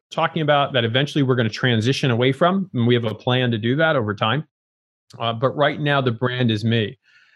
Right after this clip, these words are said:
That's why the, the agency that did my new site made,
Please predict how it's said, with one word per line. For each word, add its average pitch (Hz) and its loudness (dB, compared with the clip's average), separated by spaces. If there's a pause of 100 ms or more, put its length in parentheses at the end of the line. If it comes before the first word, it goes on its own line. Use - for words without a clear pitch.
(160)
That's 131 0
why 131 4
the, 117 0 (160)
the 113 0 (200)
agency 139 2
that 110 0
did 131 0
my 123 2
new 110 0
site 131 0 (200)
made, 127 2